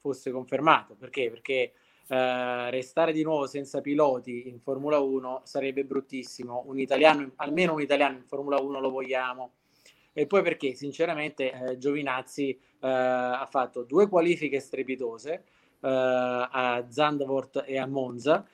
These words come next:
Ehm, poi a Monza poteva forse gestire meglio quel primo giro, però, eh, della gara vera, però anche in sprint <coughs> quali è stato, è stato molto bravo, eh, e paga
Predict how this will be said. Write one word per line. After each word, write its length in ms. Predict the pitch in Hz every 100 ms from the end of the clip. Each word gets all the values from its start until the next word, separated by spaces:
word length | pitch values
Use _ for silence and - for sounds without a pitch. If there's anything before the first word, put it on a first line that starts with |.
| _ -
Ehm, 1000 | 135 135 135 131 131 127 127 127 123 -
poi 340 | 170 170 151 - _ _ -
a 60 | 139
Monza 420 | 143 180 185 151
poteva 280 | 139 139 135
forse 400 | 156 156 - 139
gestire 480 | 127 131 - 139 135
meglio 360 | 156 151 135
quel 160 | 127 123
primo 280 | 139 139 160
giro, 460 | 139 151 147 131 _ _ _
però, 420 | - 156 156 151 151
eh, 220 | 139 131
della 220 | 139 135
gara 260 | 135 139 143
vera, 300 | 139 143 143
però 280 | 135 139 151
anche 320 | 147 160 -
in 120 | 143 135
sprint 520 | - 147 147 165 -
<coughs> 20 |
quali 440 | 151 143 131 123 -
è 100 | 127
stato, 640 | - 139 131 127 123 120 _ _ _
è 140 | 139
stato 560 | 135 143 139 131 127 123
molto 360 | 143 156 151 147
bravo, 540 | 139 127 123 160 208 - _ _
eh, 280 | 147 143 147
e 180 | 202 202
paga 540 | - 156 147 151 139